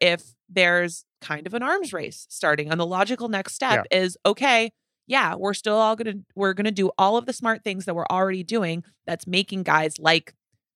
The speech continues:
Speaker 1: Jared Goff, Jimmy Garoppolo,
Speaker 2: <laughs>
Speaker 1: able for a certain amount of time to execute these things and have really good offenses if, if the players around them are right and they're following the scheme and the coaching's good, which it, it has been.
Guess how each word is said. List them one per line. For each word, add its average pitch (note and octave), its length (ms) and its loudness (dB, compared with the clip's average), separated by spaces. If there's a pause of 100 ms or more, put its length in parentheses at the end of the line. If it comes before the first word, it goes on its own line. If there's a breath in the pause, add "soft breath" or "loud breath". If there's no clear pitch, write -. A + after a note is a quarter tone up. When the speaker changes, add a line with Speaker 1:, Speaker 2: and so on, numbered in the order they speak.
(120)
Speaker 1:
Jared D#3 380 2
Goff, D3+ 520 -4 (220)
Jimmy E3+ 260 -2
Garoppolo, D3+ 680 -2 (540)
Speaker 2:
<laughs> - 540 -10
Speaker 1:
able G3+ 480 4 (300)
for G#3 140 2
a F#3 80 2
certain G#3 280 -2
amount G#3+ 220 0
of G3+ 120 -8
time E3 340 -8 (480)
to - 120 2
execute A3 460 0
these G3 180 -8
things F3+ 320 -8
and F3+ 120 0
have F3 280 0
really F#3 200 -2
good F#3 140 0
offenses G3 500 -2
if, F3 160 -10
if - 180 0
the - 80 -6
players G3 360 0
around E3+ 200 0
them F3 100 -8
are F3+ 80 -4
right E3 280 0
and D#3 460 -8
they're D#3 220 -2 (160)
following E3 280 2
the E3+ 60 -8
scheme D#3+ 220 -6
and E3 80 -8
the D#3 40 -12
coaching's D#3+ 340 -6
good, D#3 200 -6
which D#3+ 180 -6
it, D3 80 -16 (220)
it D#3 120 -8
has D3+ 200 -6
been. D#3+ 260 -8